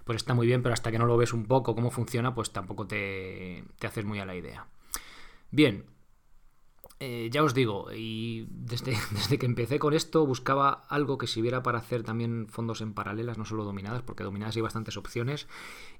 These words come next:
y me puse a buscar más intensamente desde que saqué el programa de calistenia intermedio, porque de hecho incluía este ejercicio, ¿no?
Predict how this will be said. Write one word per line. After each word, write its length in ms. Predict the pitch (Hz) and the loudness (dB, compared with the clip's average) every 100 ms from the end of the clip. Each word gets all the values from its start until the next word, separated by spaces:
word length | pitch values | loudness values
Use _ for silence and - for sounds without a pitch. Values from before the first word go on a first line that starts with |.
| - | 0
y 160 | 156 | 2
me 140 | 139 127 | 4 4
puse 200 | 139 160 | 2 4
a 40 | |
buscar 240 | 139 - 139 | 4 4 4
más 160 | 135 | 4
intensamente 580 | 135 135 127 123 131 131 | 4 2 2 4 4 4
desde 240 | 135 120 | 6 6
que 80 | 110 | 4
saqué 240 | 104 110 120 | 0 0 0
el 80 | |
programa 320 | 117 113 117 120 | 0 2 2 2
de 80 | |
calistenia 360 | 113 107 - 113 | 2 -2 0 0
intermedio, 540 | 117 107 107 110 117 | 0 0 2 2 0
porque 480 | 110 110 104 113 - - | -2 -4 -2 -2 -4 -8
de 80 | |
hecho 180 | 110 - | -6 -2
incluía 580 | 123 113 113 117 113 113 | -2 -2 -2 -2 -2 -4
este 220 | 113 - 120 | -6 -6 -6
ejercicio, 580 | - 101 - 98 95 | -6 -10 -10 -12 -10
¿no? 160 | 98 - | -10 -12